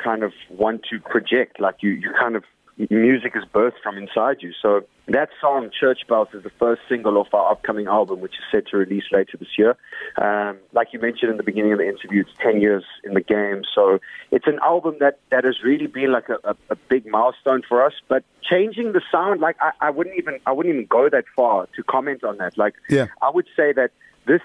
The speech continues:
Speaker 1: album and from now on, and I think from the beginning, actually, you've just been hearing what we've been hearing in our heads.
Speaker 2: Yeah.
Speaker 1: Um, so obviously we've been hearing a lot of Mapiano nowadays, which is great. And what we wanted to do was kind of take what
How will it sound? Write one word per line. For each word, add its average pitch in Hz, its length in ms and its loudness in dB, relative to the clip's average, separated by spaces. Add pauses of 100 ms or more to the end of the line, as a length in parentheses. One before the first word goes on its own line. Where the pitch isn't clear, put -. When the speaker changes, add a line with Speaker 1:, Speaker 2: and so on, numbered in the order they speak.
Speaker 1:
album 151 540 2
and 123 260 0
from 120 160 -2
now 131 260 0
on, 123 280 0 (180)
and 113 140 -2
I 110 80 -2
think 151 280 -10
from 170 180 -2
the 175 60 -12
beginning, 139 420 -8
actually, 175 360 -12 (140)
you've 131 180 -6
just 180 180 -2
been 117 200 2
hearing 127 320 2
what 107 180 0
we've 120 240 0
been 98 220 -2
hearing 104 300 2
in 95 100 -4
our 90 140 0
heads. 110 240 0 (340)
Speaker 2:
Yeah. 147 280 2 (200)
Speaker 1:
Um, 120 320 -2 (140)
so 160 260 4 (460)
obviously 180 360 -2
we've 165 160 -2
been 151 140 4
hearing 151 260 0
a 143 60 0
lot 143 140 2
of 139 80 -2
Mapiano 143 580 2
nowadays, 107 540 0 (180)
which - 180 -8
is 120 160 -6
great. 127 360 2 (800)
And 131 160 0
what 143 120 2
we 143 140 -2
wanted 160 300 0
to 127 60 -10
do 135 180 -2
was 139 180 4
kind 143 220 -2
of 127 80 -4 (180)
take 165 240 0
what 127 220 2